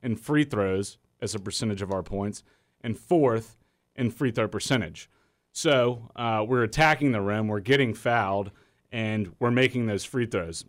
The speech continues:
Obviously, all very good. From a defensive perspective, we are first in the conference and actually twenty-second in the country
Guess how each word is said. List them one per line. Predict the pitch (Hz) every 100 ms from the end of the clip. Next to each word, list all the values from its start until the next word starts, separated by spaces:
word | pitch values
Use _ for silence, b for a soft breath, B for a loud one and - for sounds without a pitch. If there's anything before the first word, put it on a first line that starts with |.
| _ _ -
Obviously, | 113 104 - 120 104 - _ -
all | 120 107
very | 104 110 98
good. | 110 95 - _ _ _ _ _ _ _ _ _ _ _ _ _ -
From | 143
a |
defensive | 123 170 220 175 135 110 98
perspective, | 101 - 87 - 113 113 110 -
we | 151
are | 147
first | - 160 170 -
in | 151
the |
conference | 120 120 123 117 110 107
and | 127
actually | 131 131 117
twenty-second | - 151 151 139 147 135 135
in | 110
the | 98
country | 127 131 117 98 95